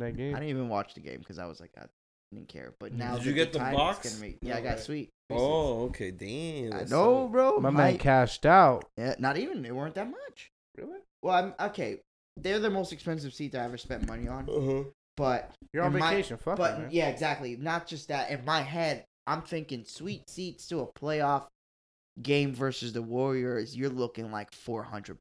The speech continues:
Speaker 2: bucks. Pay two oh six.
Speaker 1: Oh, okay.
Speaker 2: Right? It's not
Speaker 1: Yeah.
Speaker 2: that much.
Speaker 1: No, I thought it'd be more.
Speaker 3: I thought it was
Speaker 2: Exactly.
Speaker 3: way more, yeah.
Speaker 2: Yeah. That's what I'm saying. It's not that much. So I was lit. I was
Speaker 1: Staples
Speaker 2: hyped.
Speaker 1: Center, bro, you lit.
Speaker 2: I know,
Speaker 1: Yeah.
Speaker 2: bro. And it's a fucking,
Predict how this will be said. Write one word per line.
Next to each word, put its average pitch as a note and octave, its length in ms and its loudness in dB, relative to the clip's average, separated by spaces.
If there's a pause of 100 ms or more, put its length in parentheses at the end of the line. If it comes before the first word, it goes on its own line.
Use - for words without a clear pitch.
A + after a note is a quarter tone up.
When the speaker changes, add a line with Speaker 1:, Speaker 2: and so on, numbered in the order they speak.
Speaker 2:
bucks. D2+ 320 -8 (560)
Pay C3 200 -2
two A#2 460 -6
oh F#2 140 -4
six. - 560 -16 (320)
Speaker 1:
Oh, D#3 220 -2
okay. - 240 -8 (360)
Speaker 2:
Right? E4+ 300 2
It's D3+ 160 -6
not G#3 320 0
Speaker 1:
Yeah. A#3 140 -2
Speaker 2:
that B3+ 60 -6 (120)
much. - 240 -8
Speaker 1:
No, D#3+ 160 2
I B2+ 80 4
thought E3 180 2
it'd C3+ 160 2
be D3+ 40 -6
more. E3+ 160 -4 (200)
Speaker 3:
I B2 180 2
thought A#2 220 8
it A#2 40 8
was A#2 140 6
Speaker 2:
Exactly. C3+ 80 8
Speaker 3:
way D3 80 10
more, A2 260 6
yeah. A2+ 240 6
Speaker 2:
Yeah. D3+ 200 -6 (300)
That's D#3+ 80 -4
what E3+ 40 -2
I'm E3+ 100 -4
saying. G3 240 0
It's D3 80 -6
not F3+ 160 -2
that F3+ 160 -2
much. E3 260 -6
So B2 100 -2
I A#2+ 60 0
was B2+ 180 -4
lit. E3 380 0
I - 60 -
was - 80 -2
Speaker 1:
Staples C3+ 340 10
Speaker 2:
hyped. - 60 -2
Speaker 1:
Center, E3+ 200 8
bro, D#3+ 140 2
you D#3 160 -2
lit. A#2+ 240 -10 (180)
Speaker 2:
I - 220 -4
know, A3 640 0
Speaker 1:
Yeah. G2+ 80 -6
Speaker 2:
bro. F3+ 380 8
And F3 180 2
it's F3 160 -2
a F3 100 2
fucking, F#3+ 540 -4